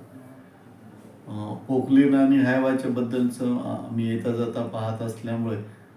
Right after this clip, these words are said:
त्याच्याबद्दल ठीक आहे, मी काय फार मला वाईट वाटलं नाही. पण काल सव्वीस जून रोजी दुपारी दोन ते तीनच्या दरम्यान, अं, प्रचंड मोठा आवाज आला. अं, सुरुवातीला मला असं वाटलं की काय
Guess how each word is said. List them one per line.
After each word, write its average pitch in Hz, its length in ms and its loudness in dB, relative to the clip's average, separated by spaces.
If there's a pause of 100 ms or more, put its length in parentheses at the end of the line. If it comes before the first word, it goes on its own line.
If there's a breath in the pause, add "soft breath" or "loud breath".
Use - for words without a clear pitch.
(180)
त्याच्याबद्दल 113 840 -2
ठीक 120 480 -4
आहे, 107 100 -4
मी 104 120 -4
काय 107 200 -4
फार 107 460 -4
मला 104 320 -4
वाईट 110 280 -4
वाटलं 107 340 -4
नाही. 92 160 -10 (960 loud breath)
पण 107 200 -4
काल 117 380 2 (140)
सव्वीस 110 760 -2
जून 104 260 -2
रोजी 101 480 -2 (380 loud breath)
दुपारी 110 520 -2
दोन 107 400 -2
ते 117 180 -2
तीनच्या 117 560 0
दरम्यान, 107 600 -2 (680 loud breath)
अं, 101 340 -10
प्रचंड 135 580 2
मोठा 123 460 2
आवाज 104 480 0
आला. 92 280 -6 (840)
अं, 104 140 -12
सुरुवातीला 107 680 -4
मला 104 240 -2
असं 104 260 -4
वाटलं 101 360 -8
की 104 200 -10
काय 98 260 -10